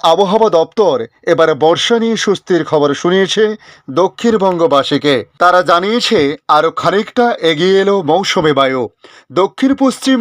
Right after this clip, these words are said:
মৌসুমী বায়ু আরও এগিয়ে এসেছে উত্তরবঙ্গে মালদহ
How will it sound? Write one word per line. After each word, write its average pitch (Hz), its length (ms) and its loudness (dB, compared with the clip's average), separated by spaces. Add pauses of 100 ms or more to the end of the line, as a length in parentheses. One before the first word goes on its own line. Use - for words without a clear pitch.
মৌসুমী 196 380 0
বায়ু 185 280 0 (360)
আরও 185 240 0
এগিয়ে 165 360 0
এসেছে 185 340 0 (380)
উত্তরবঙ্গে 180 680 0
মালদহ 147 460 2